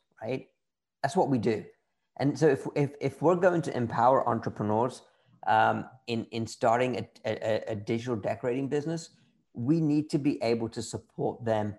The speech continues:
in, in almost every aspect and facet of, of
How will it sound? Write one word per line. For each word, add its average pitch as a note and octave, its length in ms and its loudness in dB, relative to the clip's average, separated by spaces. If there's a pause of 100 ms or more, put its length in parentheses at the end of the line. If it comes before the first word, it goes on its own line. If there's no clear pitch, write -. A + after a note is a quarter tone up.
(340)
in, A#2+ 320 -2
in A#2+ 160 -2
almost F3 400 0
every A#2 420 2
aspect - 760 -6
and G#2 120 -10
facet - 640 -4
of, A2 240 -8 (160)
of G#2 320 -4